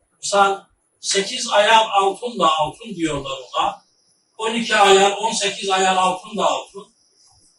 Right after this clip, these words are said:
Yirmi dört ayar altın da altın. Ama farklı farklı bunlar. Hepsine baktığında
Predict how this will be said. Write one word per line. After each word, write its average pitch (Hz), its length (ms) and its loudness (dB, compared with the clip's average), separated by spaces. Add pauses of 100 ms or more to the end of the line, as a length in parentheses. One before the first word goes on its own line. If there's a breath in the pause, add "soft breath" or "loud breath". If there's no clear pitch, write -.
(140)
Yirmi - 300 -14
dört 185 260 -4
ayar 156 180 -8
altın 202 380 -18
da - 120 -12
altın. - 200 -20 (520)
Ama 214 180 -4
farklı 196 400 2
farklı 262 360 0
bunlar. - 400 -12 (760)
Hepsine 233 560 0
baktığında 196 840 4